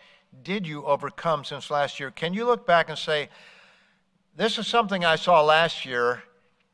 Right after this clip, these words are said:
and I'm better off this year than I was last year"? Or do you just draw a blank on that? The fact that we must overcome is very clear from the Scriptures. For example, in First John five,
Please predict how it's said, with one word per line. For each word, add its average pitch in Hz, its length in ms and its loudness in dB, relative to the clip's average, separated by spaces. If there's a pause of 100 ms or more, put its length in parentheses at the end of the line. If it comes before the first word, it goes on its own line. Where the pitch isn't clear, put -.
and 135 100 -2
I'm 131 140 -2
better 151 300 4
off 135 440 4
this 160 260 -2
year 120 280 -2
than 120 140 -2
I 123 60 2
was 123 300 4
last 123 400 2
year"? 104 240 -10 (2500)
Or 131 160 0
do 131 100 -12
you 143 80 -8
just 131 240 -10
draw 120 240 4
a 107 40 2
blank 120 440 -2
on 104 160 -2
that? 95 260 -10 (1500)
The 160 80 -4
fact 214 340 4
that 160 120 0
we 151 440 -4
must 147 320 0
overcome 131 680 2
is 117 140 -8
very 131 260 -2
clear 147 300 0
from 120 140 -10
the 113 80 -12
Scriptures. 135 560 -6
For - 140 -8
example, 117 460 -4
in 110 80 -6
First 139 320 -6
John 120 300 0
five, 123 720 0